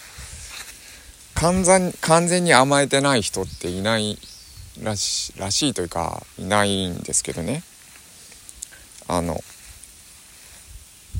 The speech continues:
むっちゃくちゃお金持ちの方であっても、ま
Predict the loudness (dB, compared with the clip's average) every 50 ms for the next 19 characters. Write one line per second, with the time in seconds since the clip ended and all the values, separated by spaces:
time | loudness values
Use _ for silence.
0 | -6 -8 -10 -14 -14 -16 -18 -20 -20 -20 -20 -20 -20 -20 -16 -12 -10 -10 -10 -8
1 | -4 -4 -4 -2 0 0 2 4 2 2 0 -2 -4 -4 -2 -2 -2 -2 -4 -4
2 | -4 -4 -2 -2 0 0 0 -2 -2 -2 -2 -2 -4 -4 -4 -6 -8 -6 -2 0
3 | 0 0 0 -2 -4 -4 -2 -2 -2 -2 -6 -10 -16 -20 -20 -20 -20 -20 -20 -20
4 | -20 -20 -20 -20 -20 -20 -20 -20 -20 -18 -18 -18 -18 -20 -20 -20 -20 -20 -20 -20
5 | -20 -20 -20 -20 -20 -20 -20 -20 -20 -20 -20 -20 -20 -20 -20 -20 -20 -20 -18 -6
6 | -4 -2 -2 -4 -6 -12 -6 -2 0 2 2 4 4 4 2 2 0 -2 -4 -4
7 | -4 -4 -4 -6